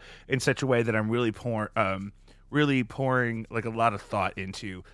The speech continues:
the primary that's gonna happen next month because, um,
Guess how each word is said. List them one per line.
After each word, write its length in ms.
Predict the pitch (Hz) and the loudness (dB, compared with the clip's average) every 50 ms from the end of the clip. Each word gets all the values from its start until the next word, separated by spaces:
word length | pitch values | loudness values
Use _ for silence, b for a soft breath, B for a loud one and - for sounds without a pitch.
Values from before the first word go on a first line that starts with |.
| b b b | b b b
the 80 | - 113 | -8 -8
primary 680 | - - - 110 92 95 95 95 95 92 90 87 87 - b b b b b | -6 -2 0 0 0 0 0 -2 -2 -2 -2 -4 -6 -8 b b b b b
that's 140 | - - - | -20 -18 -16
gonna 160 | - 120 110 | -12 -8 -8
happen 460 | 92 92 90 87 - 95 92 90 95 101 - - - - - - - - - - - - - - - - - - - - - - - - - - - - - - 107 | -6 -4 -6 -4 -4 -6 -6 -6 -10 -12 -18 -20 -20 -20 -20 -20 -20 -20 -20 -20 -20 -20 -20 -20 -20 -20 -20 -20 -20 -20 -20 -20 -20 -20 -20 -20 -20 -20 -14 -6 -4
next 240 | 110 98 - - - | -2 -2 -2 -4 -6
month 520 | - 95 95 92 87 82 - - - - - | -4 -2 -2 -2 -4 -4 -8 -14 -16 -16 -12
because, 500 | 139 120 - - 113 101 101 98 - - - | -12 -10 -4 -2 -2 0 0 -2 -4 -4 -4
um, 400 | 110 98 92 95 87 87 92 | -2 -2 -2 -2 -4 -6 -10